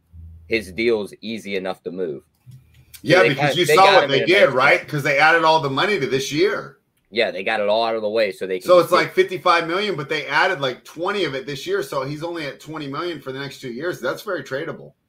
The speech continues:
Speaker 1: Yeah, that,
Speaker 2: Right?
Speaker 1: that's why they
Speaker 2: Yeah.
Speaker 1: did that. I, I like that kind of deal. And then I was listening to a podcast last night at Work Spread. They were talking about just trade, intriguing trades at the deadline.
Speaker 2: Oh, gosh, you listen to those, dude. I, I hate this time of year.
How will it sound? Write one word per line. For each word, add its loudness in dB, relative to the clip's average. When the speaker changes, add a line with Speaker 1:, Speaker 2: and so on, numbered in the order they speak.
Speaker 1:
Yeah, -4
that, -4
Speaker 2:
Right? -4
Speaker 1:
that's -6
why -2
they -4
Speaker 2:
Yeah. -8
Speaker 1:
did -6
that. -8
I, -4
I -2
like -4
that -6
kind -10
of -20
deal. -8
And -6
then -4
I -2
was -4
listening -12
to -2
a -4
podcast -6
last -8
night -10
at -6
Work -6
Spread. -6
They -4
were -8
talking -10
about -8
just -16
trade, -6
intriguing -10
trades -4
at -16
the -10
deadline. -8
Speaker 2:
Oh, -4
gosh, -2
you 0
listen -6
to -6
those, -2
dude. -8
I, -4
I -6
hate -8
this -20
time -12
of -14
year. -12